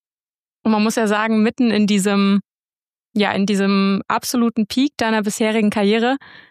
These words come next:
hast du dich dann dazu entschieden, Mama zu werden. Jetzt rückblickend, wie schwer oder vielleicht sogar auch wie überraschend leicht ist dir,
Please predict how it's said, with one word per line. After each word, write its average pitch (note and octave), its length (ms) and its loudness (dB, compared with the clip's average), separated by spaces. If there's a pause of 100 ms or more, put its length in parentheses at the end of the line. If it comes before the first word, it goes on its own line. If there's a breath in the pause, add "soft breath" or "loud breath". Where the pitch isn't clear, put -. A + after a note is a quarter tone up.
(200 loud breath)
hast - 260 -6
du A#3+ 60 -2
dich A3+ 180 0
dann G#3+ 140 0
dazu G#3+ 280 -2
entschieden, G#3+ 480 0
Mama F#3 320 -2
zu F#3+ 180 -10
werden. G3 420 -2 (960 loud breath)
Jetzt - 260 -4
rückblickend, C4+ 720 -4
wie A3 220 -2
schwer A3+ 520 -2
oder G3+ 440 -2 (480)
vielleicht G#3 340 -4
sogar G#3 340 -2
auch G3+ 220 -4
wie G3 600 0 (340)
überraschend G#3 540 -2
leicht A#3+ 320 -4
ist - 240 -6
dir, G3 380 -2